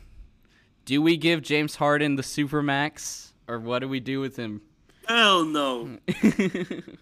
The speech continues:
Speaker 2: My bad for yawning so much, bro. I'm not bored of you, I promise.
Speaker 1: <laughs>
Speaker 2: But no, bro, I don't know. Okay, he's gonna take, he's gonna take the player option.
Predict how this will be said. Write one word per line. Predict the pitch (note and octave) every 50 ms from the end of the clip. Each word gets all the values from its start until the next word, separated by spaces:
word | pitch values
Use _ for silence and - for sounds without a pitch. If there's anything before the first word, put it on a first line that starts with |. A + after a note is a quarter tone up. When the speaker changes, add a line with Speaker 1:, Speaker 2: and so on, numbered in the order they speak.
| _ -
Speaker 2:
My | D#3 E3
bad | - F3 E3+ F3 E3+
for | - C#3+
yawning | C3+ C3+ C3 C3+ C#3 C3+ B2+
so | A#2+ - - A#2+
much, | A#2 A#2 A2+ A2 - -
bro. | A#2+ A#2 A#2 A2+ A2 A2+ _ _ - D#3+ D#3 D#3+ D3+ _ _ -
I'm | B2 B2+
not | C#3 C#3+ C3 B2
bored | B2 B2 B2+ B2
of | A#2+ A2+ G#2+
you, | A2 A#2 A2+
I |
promise. | G#2+ _ - A#2+ A#2+ A#2 A2+ A2 A2 A2+ - _ _ _ - D#3+
Speaker 1:
<laughs> | - G3+ F3 - - - - - - - - - - _ _ - _ _ - -
Speaker 2:
But | - C#3 C#3 C3+
no, | C#3 D#3+ E3 D3+ C3 A#2+
bro, | A2 A#2+ B2+ B2 B2 B2 B2 - -
I | C3 D3
don't | D#3+ E3+ E3+
know. | D#3+ D3+ C3+ B2 - _ _ _ _ _ -
Okay, | C#3+ E3 F#3+ F3+ C#3+ B2 F#2 - _ _ _ _
he's | - G3 E3+
gonna | - A3+ A#3+ B3
take, | G#3 - A3 G3 F3+ C3+
he's | - E3+ F3+ D#3+
gonna | - F#3+ G#3 G#3+
take | G3 - G3+ F#3 E3
the | D#3+
player | B2+ - D#3 D#3 D3+ C3+
option. | C3 C3 B2+ A2 - - A#2+ A2+